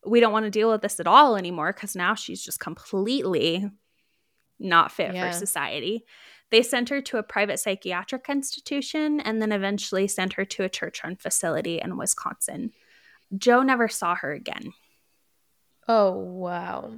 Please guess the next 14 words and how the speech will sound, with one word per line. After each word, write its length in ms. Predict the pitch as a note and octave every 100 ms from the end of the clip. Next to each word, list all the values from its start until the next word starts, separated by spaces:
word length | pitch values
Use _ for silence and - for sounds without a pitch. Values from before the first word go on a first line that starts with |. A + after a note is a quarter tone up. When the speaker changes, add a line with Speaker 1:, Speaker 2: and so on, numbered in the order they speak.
| G#3
Speaker 1:
Yeah, 240 | - F#3+ -
her 160 | -
father 540 | A3 - G#3+ G#3 G3 G3
never 680 | F#3+ F3 E3 E3 E3 - - _ _
visited 420 | F#3+ E3+ - E3 -
her 360 | - D3 F#3 - _ _ _ _ -
after 300 | G3+ F3+ F3+
he 140 | F3+ D3+
realized 440 | C3 C#3+ D3+ -
that 140 | - _ - _ _ -
she 180 | - G3
couldn't 260 | - D#3+ A#2+
be 80 |
fixed. 540 | D3 - - - -